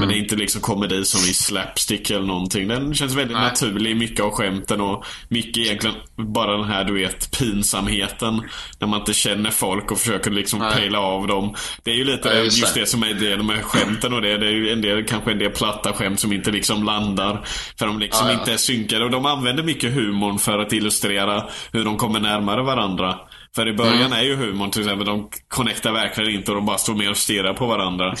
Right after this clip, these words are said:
Speaker 1: <laughs>
Speaker 2: Tänker, "Vem fan är det här?" Eh,
Speaker 1: Ja.
Speaker 2: <laughs> sånt där.
Speaker 1: Ja.
Speaker 2: Ehm, och det tycker jag, det, det är liksom ett smart sätt att använda humorn också där. Humorn som också något universellt. Eh, också för att
Speaker 1: Mm.
Speaker 2: använda det som ett berättarverktyg. Ehm,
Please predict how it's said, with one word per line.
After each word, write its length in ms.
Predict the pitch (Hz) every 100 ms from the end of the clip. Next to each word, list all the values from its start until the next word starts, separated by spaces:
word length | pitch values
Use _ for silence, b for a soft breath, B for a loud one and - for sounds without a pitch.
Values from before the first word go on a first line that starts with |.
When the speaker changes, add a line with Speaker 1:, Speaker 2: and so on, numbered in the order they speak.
| - -
Speaker 1:
<laughs> 180 | -
Speaker 2:
Tänker, 440 | - 127 - 98 101
"Vem 120 | 98
fan 320 | - 104 98
är 100 | 98
det 60 | 98
här?" 200 | 101 98
Eh, 720 | 110 - - 120 85 104 107 -
Speaker 1:
Ja. 180 | 120 120
Speaker 2:
<laughs> 40 |
sånt 200 | 120 113
där. 320 | 107 98 95 B B B B B -
Speaker 1:
Ja. 280 | 117 104 110
Speaker 2:
Ehm, 340 | 104 101 98 107 -
och 60 |
det 100 | 117
tycker 200 | 139 165
jag, 80 | 135
det, 120 | 123
det 200 | 120 151 170 165
är 40 |
liksom 260 | 165 135 135
ett 100 | 127
smart 300 | 120 107 -
sätt 200 | 101 117
att 80 |
använda 360 | 107 101 110 143
humorn 380 | 135 95 95 98
också 260 | 92 -
där. 200 | 98 92
Humorn 320 | 98 113 104 104
som 180 | 107
också 220 | 98 - 110
något 200 | 98 82
universellt. 920 | 101 95 - 110 95 98 - - -
Eh, 340 | 107 98 98 104 B B B -
också 240 | 117 135
för 120 | 131
att 40 | 139
Speaker 1:
Mm. 120 | 131
Speaker 2:
använda 200 | 123 110
det 60 | 101
som 100 | 117
ett 160 | 110
berättarverktyg. 1000 | 117 123 123 120 107 104 - 117 156 131 120 -
Ehm, 580 | 117 110 110 107 104